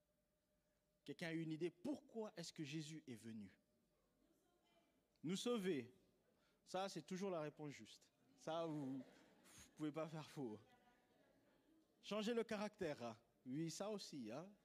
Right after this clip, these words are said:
Libérer les captifs, hein. Nous ?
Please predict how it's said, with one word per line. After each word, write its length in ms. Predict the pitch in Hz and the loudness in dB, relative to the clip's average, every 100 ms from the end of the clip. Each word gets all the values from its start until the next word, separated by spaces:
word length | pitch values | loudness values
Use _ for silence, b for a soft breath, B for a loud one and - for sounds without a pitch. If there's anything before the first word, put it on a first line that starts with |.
| - - - - - - - - - - - - - _ _ - | -20 -20 -20 -20 -20 -20 -20 -20 -20 -20 -20 -20 -20 _ _ -8
Libérer 460 | 127 185 185 190 214 | -2 2 4 4 4
les 100 | 202 | 2
captifs, 520 | 196 - - 147 - | 0 -2 -4 -4 -2
hein. 180 | 117 117 - _ _ _ _ _ _ _ _ _ _ _ _ _ _ _ _ _ _ _ - | -4 -4 -14 _ _ _ _ _ _ _ _ _ _ _ _ _ _ _ _ _ _ _ -4
Nous ? 280 | 160 247 | 0 2